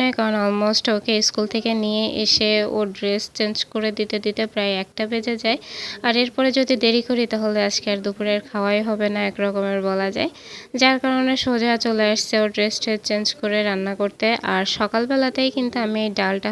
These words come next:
হচ্ছে সেদ্ধ করে জাল দিয়ে রেখে গেছিলাম, এখন এসে শুধু বাগারটা দিয়ে নিচ্ছি। সকালে আসলে অফ ক্যামেরায় যখন রুটি বেলে নিয়েছিলাম তখন ডালটা সেদ্ধ বসিয়ে দিয়েই রুটিটা বেলে নিয়েছিলাম। আসলে যখন যেরকম কাজ থাকে,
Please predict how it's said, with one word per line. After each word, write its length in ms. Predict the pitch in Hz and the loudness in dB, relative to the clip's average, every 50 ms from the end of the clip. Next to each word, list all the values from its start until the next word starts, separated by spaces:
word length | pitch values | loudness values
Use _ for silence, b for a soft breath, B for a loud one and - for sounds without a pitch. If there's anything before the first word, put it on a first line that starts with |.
| 214 220 | -2 -2
হচ্ছে 280 | 214 208 - - - 233 220 B B B B B B B - - | -4 -2 -2 0 0 0 -2 B B B B B B B 0 2
সেদ্ধ 240 | 269 254 220 - - 247 240 240 _ - - | 2 2 0 0 -2 -2 -2 -2 _ -6 -2
করে 320 | 233 226 226 226 226 233 233 220 233 | 0 0 2 2 2 2 2 2 2
জাল 140 | 208 202 208 202 | 0 0 0 0
দিয়ে 120 | 226 233 233 226 | 0 0 0 0
রেখে 180 | 220 - 226 220 | -2 -2 -2 -2
গেছিলাম, 400 | 220 220 - - 220 208 202 220 247 247 208 202 | -2 -4 -4 -4 -2 -2 0 0 0 -2 -2 -2
এখন 160 | - - 226 214 208 | -2 -2 -2 -2 -2
এসে 160 | - - 208 202 - | -2 -4 -4 -4 -4
শুধু 160 | 226 202 214 208 196 196 | -6 -4 -6 -4 -2 -2
বাগারটা 400 | 190 190 196 202 202 202 240 226 214 226 | 0 0 0 -2 -2 -2 -4 -4 -2 -2
দিয়ে 140 | 233 233 240 240 | -2 -2 -2 -2
নিচ্ছি। 360 | 233 214 214 - - - 240 247 320 - B B B B B B B B - | -4 -4 -6 -8 -8 -6 -6 -6 -6 -8 B B B B B B B B -2
সকালে 260 | 277 269 262 269 269 262 254 | 0 0 2 2 2 2 2
আসলে 180 | 254 - 254 254 233 | 2 2 2 2 2
অফ 80 | 226 233 - | 2 2 -2
ক্যামেরায় 360 | 247 240 233 233 226 233 226 226 | -2 0 0 2 2 0 2 0
যখন 160 | 226 233 247 240 226 | 0 0 0 0 0
রুটি 180 | 226 220 220 240 240 | -2 0 0 0 0
বেলে 160 | 254 254 262 269 269 | 0 0 0 0 0
নিয়েছিলাম 400 | 269 269 - - 240 220 226 226 240 240 | 0 -2 -2 -2 -2 -2 -2 -2 -2 -4
তখন 160 | 233 226 240 233 220 | -4 -4 -2 -2 -2
ডালটা 260 | 214 208 208 208 208 208 - - | -2 -2 -2 -2 -2 -2 -2 -2
সেদ্ধ 180 | 226 196 196 226 208 208 | -4 -4 -4 -6 -4 -2
বসিয়ে 300 | 202 208 208 - 240 226 214 214 | -2 -2 -2 -2 -4 -4 -4 -2
দিয়েই 240 | 233 220 220 226 233 226 | -2 0 0 0 0 -2
রুটিটা 320 | 214 202 202 196 - 208 196 196 202 | -2 -2 -4 -4 -4 -4 -4 -4 -4
বেলে 180 | 196 196 196 196 196 | -4 -2 -4 -4 -4
নিয়েছিলাম। 360 | 202 202 - - 214 202 202 208 214 | -6 -8 -8 -8 -6 -6 -4 -4 -6
আসলে 240 | 220 - 262 269 277 254 - | -4 -4 -2 -2 -2 -2 -2
যখন 220 | 220 220 220 247 240 240 233 | -2 -2 -2 -2 -4 -2 -2
যেরকম 360 | 233 214 214 208 - 226 220 214 - | -2 -2 -2 -4 -4 -6 -8 -6 -4
কাজ 140 | 208 196 208 202 - - | -4 -6 -6 -6 -10 -8
থাকে, 220 | - 220 214 233 | -8 -6 -4 -2